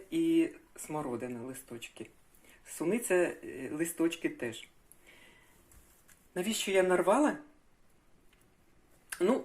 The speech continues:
хай буде. М-, <clears throat> мабуть, ще кому буде потрібно, щоб п'ятки не боліли. Так я зроблю комусь такий збір.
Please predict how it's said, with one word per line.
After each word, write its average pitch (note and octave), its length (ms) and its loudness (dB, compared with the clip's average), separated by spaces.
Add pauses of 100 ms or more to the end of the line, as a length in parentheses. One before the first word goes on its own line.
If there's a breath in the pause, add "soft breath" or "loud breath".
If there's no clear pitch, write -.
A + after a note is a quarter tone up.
(160)
хай A#3+ 300 0
буде. F3 300 4
М-, F#3 1000 6
<clears throat> - 0 -
мабуть, A#3+ 400 4 (300 loud breath)
ще - 280 0
кому G#3+ 240 4
буде F3+ 320 4
потрібно, F3 640 2 (1300)
щоб - 300 -2 (640)
п'ятки D3 380 -2
не C#3+ 100 -2
боліли. C3 440 -4
Так - 260 -8
я D3 100 2
зроблю C#3+ 440 -4
комусь D3 500 -8 (720 soft breath)
такий - 280 -6
збір. C3 480 -8